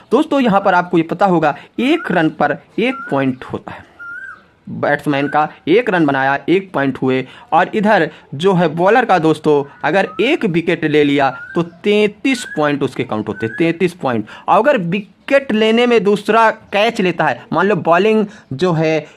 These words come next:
कोई दूसरा कर रहा है, मान लीजिए बॉलिंग जो है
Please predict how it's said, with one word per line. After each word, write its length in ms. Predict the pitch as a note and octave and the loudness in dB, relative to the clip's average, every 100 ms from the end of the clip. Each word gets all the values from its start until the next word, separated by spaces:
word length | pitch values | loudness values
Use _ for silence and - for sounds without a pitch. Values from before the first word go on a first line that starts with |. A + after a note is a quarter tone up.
| _ _ - | _ _ 0
कोई 160 | F#3 | 0
दूसरा 300 | C#3+ D#3 F#3+ | 2 0 2
कर 160 | F#3 E3 | 0 2
रहा 220 | D#3 D3+ | 2 2
है, 280 | D#3 D#3+ D3 - | 2 -2 -4 -4
मान 160 | D3 E3 | 0 2
लीजिए 400 | D#3+ D3 D#3 D3 - | 2 2 0 -2 -8
बॉलिंग 520 | A#2+ C#3 D3+ E3 F#3 D3+ | -8 0 2 2 2 0
जो 100 | C3 | 0
है 300 | C3 C#3 | -2 -4